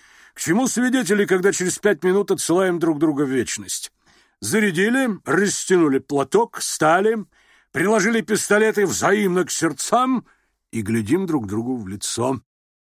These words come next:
Вдруг слёзы градом у обоих из глаз, дрогнули руки у обоих, у обоих разом. Ну, тут натурально объятия и взаимная борьба великодушия. Князь кричит: «Твоя!», я кричу: «Твоя!».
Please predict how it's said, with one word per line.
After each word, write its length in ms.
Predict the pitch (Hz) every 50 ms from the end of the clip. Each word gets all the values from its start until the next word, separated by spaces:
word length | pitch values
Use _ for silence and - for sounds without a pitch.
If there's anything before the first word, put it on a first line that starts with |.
| _ _ _
Вдруг 640 | - - 180 269 277 262 233 196 - - - - - _ _ _ _ _ _ _ _ _ _ _ _ _ _ _ _
слёзы 720 | - - - 262 254 285 285 262 233 208 185 160 151 185
градом 680 | 170 185 226 247 247 233 214 190 180 160 180 185 196 220
у 80 | 214
обоих 580 | 214 220 214 190 220 226 208 190 190 190 - -
из 180 | 220 214 185
глаз, 520 | 196 196 247 247 247 240 226 202 190 180 180
дрогнули 640 | 180 208 226 247 240 220 196 180 190 196 202 208 220
руки 500 | 233 247 262 262 247 233 185 - - 160
у 160 | 160 202 226
обоих, 680 | 233 240 254 262 262 285 285 285 262 185 147 131 -
у 80 | - 233
обоих 520 | 247 254 254 277 285 269 240 202 190 -
разом. 540 | 226 247 269 277 269 247 214 180 170 190 170
Ну, 140 | 202 254 262
тут 320 | 202 - 262 262 226 185
натурально 840 | - 214 202 233 240 233 247 269 277 277 262 254 247 240 226 214 214 214
объятия 1120 | 220 208 233 247 254 285 294 285 269 262 254 254 233 214 196 - - 220 208 208 185 - - - - - - - -
и 140 | 226 233 240
взаимная 600 | 202 170 180 226 233 233 233 226 220 214 202 190
борьба 400 | 160 185 185 175 160 180 196 196
великодушия. 840 | 170 165 160 156 - 160 147 127 131 123 110 - - 127 117 117
Князь 480 | 123 - - 220 269 277 269 233 196 -
кричит: 520 | - 214 220 202 156 - 190 180 160 - _
«Твоя!», 760 | - 233 269 277 262 240 254 254 247 226 202 190 175 165 151
я 240 | 135 151 214 240 208
кричу: 540 | 151 - 190 190 160 143 - 180 180 139 127
«Твоя!». 880 | - - 233 262 262 262 269 262 262 262 247 226 214 202 190 180 -